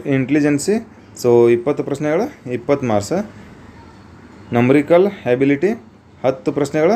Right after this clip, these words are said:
ಹತ್ತು ಮಾರ್ಕ್ಸ್. ಅಂದ್ರೆ ಜನರಲ್ ನಾಲೆಡ್ಜ್ ಮತ್ತು ಮೆಂಟಲ್ ಎಬಿಲಿಟಿ, so ಜ-, ನಂಬರಿಂಗ್ ಅಂದ್ರೆ ಮ್ಯಾಥ್ಸ್, ಎಲ್ಲ ಕೂಡ್ಸಿ ಏನೈತಿ ಐವತ್ತು ಮಾರ್ಕ್ಸ್ ಇರ್ತೈತಿ. ಏನು ಟೋಟಲ್ ಡ್ರೈವಿಂಗ್ ಸಂಬಂಧಪಟ್ಟಿರ್ತಕ್ಕಂಥದ್ದು.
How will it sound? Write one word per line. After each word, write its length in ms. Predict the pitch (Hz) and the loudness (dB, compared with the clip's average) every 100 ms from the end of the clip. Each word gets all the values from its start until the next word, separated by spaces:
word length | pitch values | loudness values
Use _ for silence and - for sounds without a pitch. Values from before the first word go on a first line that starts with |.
| 233 131 | -2 -4
ಹತ್ತು 220 | 117 120 | -4 -2
ಮಾರ್ಕ್ಸ್. 220 | 107 110 107 - - - | -2 -2 -6 -8 -20 -8
ಅಂದ್ರೆ 220 | 110 107 | -2 0
ಜನರಲ್ 320 | 104 110 147 147 | 0 0 2 2
ನಾಲೆಡ್ಜ್ 800 | 143 151 147 151 170 190 - 135 | 2 2 0 0 2 0 -2 -6
ಮತ್ತು 220 | 123 120 | -6 -4
ಮೆಂಟಲ್ 340 | 113 113 151 | -4 -2 0
ಎಬಿಲಿಟಿ, 440 | 139 139 139 147 180 196 - - - - | 2 2 0 0 -2 -2 -10 -20 -14 -4
so 140 | 117 | -2
ಜ-, 160 | 110 120 | 0 0
ನಂಬರಿಂಗ್ 540 | 113 113 120 143 143 | 0 0 2 2 2
ಅಂದ್ರೆ 240 | 139 170 202 | -2 -2 0
ಮ್ಯಾಥ್ಸ್, 680 | 131 127 - 120 107 - - - | 0 0 0 0 0 -8 -20 -6
ಎಲ್ಲ 240 | 117 120 143 | 0 2 2
ಕೂಡ್ಸಿ 400 | 143 143 139 147 | 2 -6 -2 -2
ಏನೈತಿ 260 | 143 143 220 - - - 120 | 0 0 -2 -4 -14 -8 0
ಐವತ್ತು 320 | 127 147 143 | 2 2 0
ಮಾರ್ಕ್ಸ್ 160 | 123 127 | -2 -2
ಇರ್ತೈತಿ. 520 | 107 104 185 202 143 | -4 -2 -2 -2 -2
ಏನು 160 | 139 | -2
ಟೋಟಲ್ 420 | 123 123 151 160 139 | 0 -2 0 -2 0
ಡ್ರೈವಿಂಗ್ 400 | 117 123 156 151 | 2 2 0 -2
ಸಂಬಂಧಪಟ್ಟಿರ್ತಕ್ಕಂಥದ್ದು. 1120 | 143 147 143 143 139 143 143 135 143 139 | -4 -4 -4 -2 -2 -2 -2 -4 -4 -2